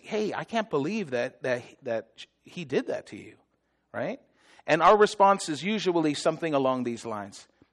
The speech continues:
"It's okay. I, I don't let that bother me. It really didn't mean anything to me." And so, what are we doing? We, we're hiding our anger, and how our anger is coming out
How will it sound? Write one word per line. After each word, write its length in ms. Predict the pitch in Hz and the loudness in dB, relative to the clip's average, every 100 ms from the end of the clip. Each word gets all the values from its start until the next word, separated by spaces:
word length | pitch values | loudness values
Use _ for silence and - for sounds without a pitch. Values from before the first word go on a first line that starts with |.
| _ | _
"It's 220 | 190 185 | -10 -4
okay. 400 | 123 - 98 92 _ _ _ _ _ - | -4 -4 -10 -10 _ _ _ _ _ -10
I, 100 | 139 147 | -8 0
I 120 | 147 | 0
don't 140 | 131 | 2
let 160 | 113 101 | -2 0
that 180 | 101 - | -2 0
bother 240 | 104 104 | -4 -2
me. 140 | 110 | -8
It 100 | 117 | -8
really 220 | 135 127 113 | -8 -8 -8
didn't 260 | 107 92 | -10 -10
mean 200 | 113 107 | -10 -10
anything 400 | 110 110 95 87 | -10 -10 -12 -20
to 140 | - 98 | -20 -20
me." 180 | 98 - _ _ _ _ _ _ _ _ _ _ _ _ _ - | -20 -20 _ _ _ _ _ _ _ _ _ _ _ _ _ -4
And 100 | 180 | -2
so, 360 | 175 214 190 - - _ _ _ - | 4 6 6 4 -10 _ _ _ -6
what 260 | 190 233 | 8 10
are 60 | 233 | 10
we 120 | 220 | 6
doing? 400 | 175 220 117 - _ _ _ _ _ _ _ _ _ _ _ _ | 2 2 2 -10 _ _ _ _ _ _ _ _ _ _ _ _
We, 160 | 170 233 | -4 -2
we're 240 | 190 226 | 6 6
hiding 540 | - 214 226 254 214 | 6 6 8 8 4
our 280 | 233 214 214 180 | 6 8 8 6
anger, 600 | 226 247 160 117 123 - _ _ _ _ _ _ - | 2 2 0 0 -2 -6 _ _ _ _ _ _ 6
and 180 | 214 208 | 6 6
how 400 | - 240 285 330 | 4 10 12 12
our 120 | 277 | 12
anger 380 | 226 277 285 233 | 10 6 6 6
is 140 | 196 - | 4 2
coming 360 | 220 240 233 | 2 4 4
out 520 | 220 240 160 143 - | 4 4 6 2 -2